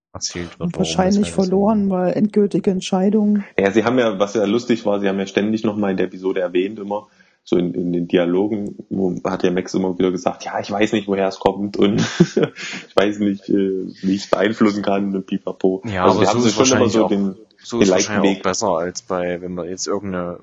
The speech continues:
Speaker 1: komische Erklärung macht, da hätte wieder die Hälfte der Spieler gesagt, „Ne, was ist das denn für ein Käse?“
Speaker 3: Mhm.
Speaker 2: Ja.
Speaker 3: Ja, klar.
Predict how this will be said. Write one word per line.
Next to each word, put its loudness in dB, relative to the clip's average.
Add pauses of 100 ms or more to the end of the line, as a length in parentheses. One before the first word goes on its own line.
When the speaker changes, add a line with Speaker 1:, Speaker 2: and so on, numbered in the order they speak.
Speaker 1:
komische -6
Erklärung -2
macht, -4
da 0
hätte -2
wieder -6
die -6
Hälfte -4
der -8
Spieler -8
gesagt, -8
„Ne, -6
was -8
ist -16
das -10
denn -14
für -18
ein -16
Käse?“ -16 (260)
Speaker 3:
Mhm. -4
Speaker 2:
Ja. 2
Speaker 3:
Ja, -2
klar. -8